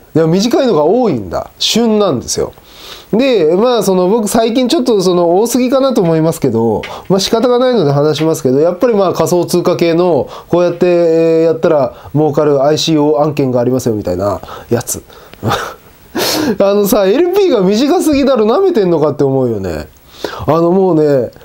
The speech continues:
詐欺師ですらない。<laughs> 本当に。まあ、詐欺なんだ。詐欺っていうか、まあ、悪質なんだけどさ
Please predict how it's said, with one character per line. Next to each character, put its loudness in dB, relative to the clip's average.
詐 -2
欺 0
師 0
で 2
す -2
ら 2
な -2
い。 -12
<laughs> -4
本 0
当 0
に。 2
ま 2
あ、 -2
詐 -2
欺 2
な 2
ん 0
だ。 2
詐 0
欺 2
っ -14
て 2
い 4
う 2
か、 2
ま 2
あ、 2
悪 0
質 -2
な 2
ん 0
だ 0
け -2
ど -6
さ -2